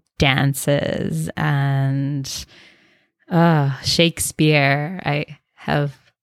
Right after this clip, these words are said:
obsessed over Shakespeare when I was a teenager, and Shakespeare in Love was, I think, the first movie that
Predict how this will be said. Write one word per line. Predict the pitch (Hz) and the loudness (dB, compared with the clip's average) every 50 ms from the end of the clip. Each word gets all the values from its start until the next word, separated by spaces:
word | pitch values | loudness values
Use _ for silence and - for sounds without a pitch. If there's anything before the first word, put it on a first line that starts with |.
| _ _ _ _ _ - | _ _ _ _ _ -8
obsessed | 185 151 - - - - 147 147 - - | -8 -6 -6 -6 0 2 2 2 2 -2
over | 156 143 147 | -2 -2 -2
Shakespeare | 147 - - - 147 143 147 - - - - - 147 139 147 143 | -2 -4 -4 -2 -2 -2 -2 -4 -8 -10 -6 -4 -4 -4 -4 -4
when | 143 139 139 | -4 -4 -4
I | 135 | -2
was | 139 139 139 | -2 -2 0
a | 151 143 | -2 -2
teenager, | - - - - 160 156 160 156 156 147 143 139 135 131 131 123 - 143 | -2 -6 -4 0 2 4 4 4 4 4 4 4 4 2 2 0 -2 -4
and | 147 - - - - - 151 151 | -4 -2 -2 -4 -4 -2 -2 0
Shakespeare | - - - 156 151 - - - 156 147 | 0 2 2 2 0 0 -2 0 2 2
in | 139 139 143 | 2 0 0
Love | 143 143 143 143 139 131 143 135 - - | 2 2 2 2 2 0 -2 -6 -6 -4
was, | - 143 143 - | -4 -4 -2 0
I | - 151 | -2 -2
think, | - - 139 131 - - | 0 0 -4 -4 -2 -4
the | 143 | -4
first | 135 - - 147 139 147 - - - - | -4 -2 0 0 0 0 0 -6 -8 -8
movie | - 156 143 147 151 160 143 139 139 135 139 139 135 | -8 -4 0 2 2 2 2 2 0 0 0 0 0
that | 131 135 135 143 165 - - - - - - | 0 0 0 0 0 -2 -2 -4 -4 -8 -16